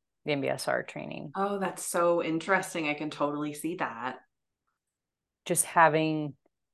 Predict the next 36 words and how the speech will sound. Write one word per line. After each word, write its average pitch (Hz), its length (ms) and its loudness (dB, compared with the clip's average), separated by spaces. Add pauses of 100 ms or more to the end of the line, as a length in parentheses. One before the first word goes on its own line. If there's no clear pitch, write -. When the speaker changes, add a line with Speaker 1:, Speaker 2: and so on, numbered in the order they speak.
(300)
Speaker 1:
tools 139 600 0 (120)
at 165 120 4
my 160 160 4
disposal 151 800 4
in 170 140 2
a 156 80 0
time 151 340 4
where 147 140 2
it - 160 -4
felt 104 220 2
like 120 380 0 (1800)
what 160 300 8
control 190 520 10
do 185 140 10
I 165 100 12
have? 185 200 12
What 262 180 12
is 269 80 10
on 277 160 12
my 262 140 12
list 277 300 12
of 262 100 8
ten 240 360 12
and 220 280 4
what, 240 200 8
Speaker 2:
Oh 175 280 10
Speaker 1:
what 277 80 4
do 254 60 8
Speaker 2:
my 220 80 12
Speaker 1:
I 196 40 10
Speaker 2:
gosh. 147 380 8
Speaker 1:
actually 285 460 6
have 262 280 8
<laughs> - 20 -4
control 359 500 8
over? 392 380 8